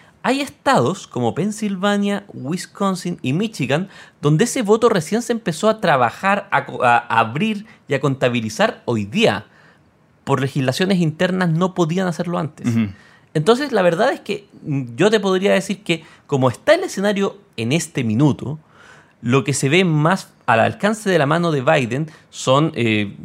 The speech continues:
Speaker 1: Georgia y Carolina del Norte, porque la diferencia ahí está entre uno a tres puntos porcentuales, pero también es justo decir que el sistema de conteo es distinto que el sistema que se hace en la parte superior de los estados, digamos,
Speaker 2: Ujú.
Speaker 1: en, eh, en la, la, en este grupo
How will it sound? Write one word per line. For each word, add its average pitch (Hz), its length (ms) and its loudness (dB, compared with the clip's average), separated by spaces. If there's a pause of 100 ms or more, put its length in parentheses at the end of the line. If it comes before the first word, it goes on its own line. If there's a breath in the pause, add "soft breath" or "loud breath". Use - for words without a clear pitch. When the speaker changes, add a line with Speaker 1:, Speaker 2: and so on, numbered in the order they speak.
Speaker 1:
Georgia 139 560 2
y 120 140 -2
Carolina 104 480 0
del 113 160 -4
Norte, - 480 0 (560 soft breath)
porque 127 340 0
la 113 80 2
diferencia 135 580 2
ahí 151 200 4
está 131 500 2
entre 127 600 -4
uno 147 280 2
a 143 80 0
tres 135 140 -4
puntos 135 340 -6
porcentuales, 135 760 0 (760 soft breath)
pero 147 180 4
también 123 320 2
es 254 60 -4
justo 233 300 -4
decir 170 340 -4
que 160 320 -2
el 123 200 -4 (100)
sistema 160 340 -2
de 175 100 2
conteo 143 400 -2
es 160 100 0
distinto 147 460 -4
que 110 300 -2
el 107 80 -4
sistema 107 560 -6 (320 loud breath)
que 113 200 -2
se 113 140 0
hace 110 420 0
en 110 180 -2
la 104 100 2
parte 110 460 -2
superior 123 440 2
de 135 100 0
los 113 140 0
estados, 113 380 2
digamos, 110 300 -2
Speaker 2:
Ujú. 131 100 2
Speaker 1:
en, 107 180 -2
eh, 107 320 -6
en 110 140 -8
la, - 120 -4
la, 117 200 0
en 117 180 -2
este 113 240 -6
grupo 113 540 -2